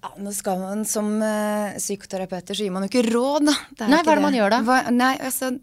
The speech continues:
Speaker 1: da vil jeg, eh, ehm, prøvd å, å tydeliggjøre,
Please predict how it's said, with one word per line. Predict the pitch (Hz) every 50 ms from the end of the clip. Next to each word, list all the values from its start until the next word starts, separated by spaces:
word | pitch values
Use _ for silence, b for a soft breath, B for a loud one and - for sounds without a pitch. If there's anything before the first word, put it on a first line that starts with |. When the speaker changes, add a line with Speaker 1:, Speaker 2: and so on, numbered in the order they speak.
| - -
Speaker 1:
da | 247 233 240 247 254 262 269 269 269 277 277 277 277 262 262
vil | 247 269 247 240
jeg, | 240 233 233 240 240 240 240
eh, | 240 233 233 240 240 240 - _ - 226
ehm, | 214 214 214 214 214 208 214 214 208 208 - _ _ _ B B B B B B B B B B B B B B _ _
prøvd | - - 190 175 170 175 170 - - -
å, | - 185 185 180 180 180 180 180 180 185 294
å | - 196 -
tydeliggjøre, | - - 214 185 170 151 156 151 156 151 165 - 175 185 190 202